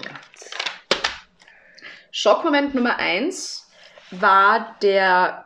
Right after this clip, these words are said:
Speaker 2: Mick Schumacher Crash bei der Quali. Das war ja auch in Monaco, Monaco,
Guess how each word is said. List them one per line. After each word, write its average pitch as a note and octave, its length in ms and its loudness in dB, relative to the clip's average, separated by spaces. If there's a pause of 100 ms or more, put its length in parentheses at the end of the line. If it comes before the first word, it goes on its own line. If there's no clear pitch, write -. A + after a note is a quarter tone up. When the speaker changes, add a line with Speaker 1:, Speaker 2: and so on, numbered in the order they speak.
(160)
Speaker 2:
Mick G#3 200 -2
Schumacher C4+ 380 0
Crash A#3 360 0
bei A3+ 80 -2
der G#3+ 100 -2
Quali. G3+ 680 0
Das A#3 160 0
war F#4+ 80 8
ja F4+ 240 4
auch F#4 60 0
in F4 80 2
Monaco, C#4 560 2
Monaco, A3 360 -2